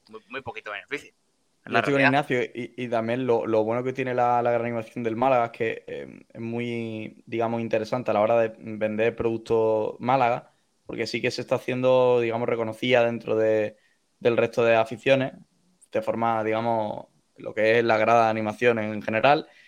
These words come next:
Speaker 2: y, y, y está, está sumando mucho a lo que es al, al fútbol español. Hay muchos vídeos rulando por,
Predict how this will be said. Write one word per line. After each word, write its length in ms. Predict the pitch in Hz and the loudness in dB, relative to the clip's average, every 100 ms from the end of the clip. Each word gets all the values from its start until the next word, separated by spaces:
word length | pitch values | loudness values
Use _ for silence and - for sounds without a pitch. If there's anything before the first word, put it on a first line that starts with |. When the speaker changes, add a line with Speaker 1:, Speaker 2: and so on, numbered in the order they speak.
| _ - | _ -8
Speaker 2:
y, 600 | 120 117 110 107 104 - - _ _ _ - | -2 0 2 0 -4 -8 -10 _ _ _ -14
y, 260 | 90 - | -12 -4
y 20 | |
está, 280 | 110 - 113 - | -4 0 0 -2
está 300 | 104 104 110 | -4 -2 -2
sumando 400 | - 123 131 120 | 0 0 2 0
mucho 240 | 139 135 | -2 2
a 20 | 110 | 4
lo 100 | 110 | 4
que 120 | 107 | 2
es 60 | |
al, 240 | 110 104 101 | 2 -2 -2
al 140 | 104 | -4
fútbol 280 | 107 110 113 | -4 -2 0
español. 640 | 107 92 127 156 151 151 143 - _ | 0 -4 0 2 2 0 -4 -16 _
Hay 140 | - 117 | -4 -2
muchos 300 | 113 107 101 | -2 -4 -2
vídeos 300 | 117 113 107 | 0 0 0
rulando 340 | 107 104 104 | 0 -2 -2
por, 440 | 101 104 98 - | 0 0 -2 -8